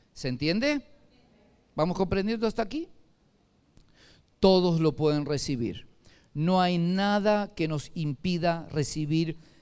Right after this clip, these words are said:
a, a Jesús en el corazón y convertirnos en hijos o hijas de Dios. De hecho, si hay alguien aquí que nunca ha hecho una oración diciéndole, "Señor,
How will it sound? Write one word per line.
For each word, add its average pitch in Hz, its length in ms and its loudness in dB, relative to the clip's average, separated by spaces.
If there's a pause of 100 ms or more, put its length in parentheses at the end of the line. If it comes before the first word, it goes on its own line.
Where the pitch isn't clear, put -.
(420)
a, 143 640 2 (140)
a 139 120 -2
Jesús 185 600 -2
en 151 140 2
el 143 100 -4
corazón 156 600 -2 (240)
y 147 120 -4
convertirnos 160 1040 0
en 147 240 -2 (120)
hijos 185 580 0 (300)
o 156 180 4
hijas 156 600 0
de 135 200 -4
Dios. 123 420 -6 (320)
De 165 300 2
hecho, 131 340 -4 (240)
si - 200 -2
hay 185 180 2
alguien 202 360 0
aquí 151 380 -6 (540)
que 156 320 0
nunca 208 760 0
ha 160 180 2
hecho 185 440 -2
una 175 320 -2
oración 160 640 -2 (340)
diciéndole, 170 1000 0
"Señor, 175 640 -2